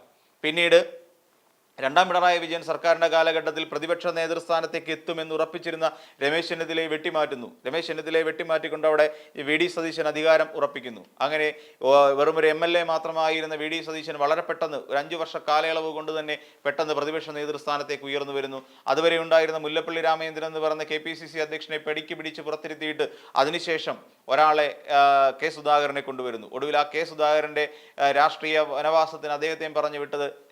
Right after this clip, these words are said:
വി ഡി സതീശൻ്റെ തന്ത്രം തന്നെയായിരുന്നു എന്നുള്ളത് ഉറപ്പാണ്. അങ്ങനെ രമേശ് ചെന്നിത്തല ആ പ്രതിപക്ഷ നേതൃസ്ഥാനം തനിക്ക് നിഷേധിക്കപ്പെട്ടതിൽ രമേശ് ചെന്നിത്തലയ്ക്ക് കടുത്ത വ്യസനവും വേദനയും ഉണ്ടായിരുന്നു. അതോടൊപ്പം തന്നെ ഇവിടുത്തെ പാർട്ടിയോട് മൊത്തത്തിൽ അതിൻ്റെ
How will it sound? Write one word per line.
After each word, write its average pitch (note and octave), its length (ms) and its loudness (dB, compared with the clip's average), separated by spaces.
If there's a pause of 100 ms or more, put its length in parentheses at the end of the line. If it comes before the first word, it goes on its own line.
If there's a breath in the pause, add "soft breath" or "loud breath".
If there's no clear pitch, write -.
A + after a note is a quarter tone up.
വി C3 80 -6
ഡി C#3+ 180 -6
സതീശൻ്റെ C3+ 440 -10
തന്ത്രം C#3 280 -6
തന്നെയായിരുന്നു B2+ 680 -6 (100)
എന്നുള്ളത് A#2+ 320 -12
ഉറപ്പാണ്. G#2+ 360 -4 (800 soft breath)
അങ്ങനെ E3+ 360 4
രമേശ് F3 240 0
ചെന്നിത്തല F3+ 340 0 (280)
ആ E3 120 4
പ്രതിപക്ഷ F3 320 -6
നേതൃസ്ഥാനം F3+ 600 -4
തനിക്ക് E3+ 240 -8
നിഷേധിക്കപ്പെട്ടതിൽ F3 760 -6
രമേശ് E3 200 -8
ചെന്നിത്തലയ്ക്ക് E3+ 460 -10
കടുത്ത E3 260 -2
വ്യസനവും E3 460 -6
വേദനയും F3 400 2
ഉണ്ടായിരുന്നു. C#3 460 4 (500 soft breath)
അതോടൊപ്പം E3 460 6
തന്നെ E3 320 -2
ഇവിടുത്തെ D#3+ 320 -2
പാർട്ടിയോട് E3 460 2 (160)
മൊത്തത്തിൽ E3 480 -4
അതിൻ്റെ D#3 280 0